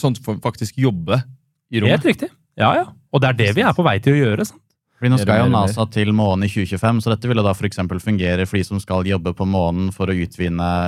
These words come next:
Speaker 3: rakettmaterialer eller rakettdrivstoff på månen, da.
Speaker 2: Absolutt. Og, og, og det, jeg har sammenlignet det her veldig mye med Nordsjøen og, og oljeeventyr vi lever i dag. Da vi fant olje på sekstitallet her i Norge, så er det jo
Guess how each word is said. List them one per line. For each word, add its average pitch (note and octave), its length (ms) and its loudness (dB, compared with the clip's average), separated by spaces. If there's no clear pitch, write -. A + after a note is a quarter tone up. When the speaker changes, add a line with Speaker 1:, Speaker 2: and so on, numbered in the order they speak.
Speaker 3:
rakettmaterialer F2 1300 -4
eller F2 480 -4
rakettdrivstoff F#2+ 640 -6
på G#2+ 80 -4
månen, G#2 300 0
da. - 80 -6
Speaker 2:
Absolutt. G#2+ 540 0
Og, D#3 80 4
og, E3 380 2
og D#3 100 2
det, E3 60 4
jeg E3 100 2
har D#3+ 140 2
sammenlignet A#2+ 400 2
det B2 80 2
her A#2+ 140 2
veldig G#2+ 180 0
mye G#2 220 2
med A2+ 100 2
Nordsjøen G2+ 540 -2
og, A#2 220 2
og B2 300 2
oljeeventyr G2 560 0
vi F#2 100 -4
lever E2+ 220 -4
i E2 40 -8
dag. - 200 -8
Da C#3 160 4
vi E3 80 0
fant F3 240 0
olje G2+ 260 4
på B2 140 0
sekstitallet G#2 500 -2
her G2 140 2
i - 60 2
Norge, G2 260 2
så B2+ 160 2
er G2 80 2
det A2+ 80 4
jo D3 80 2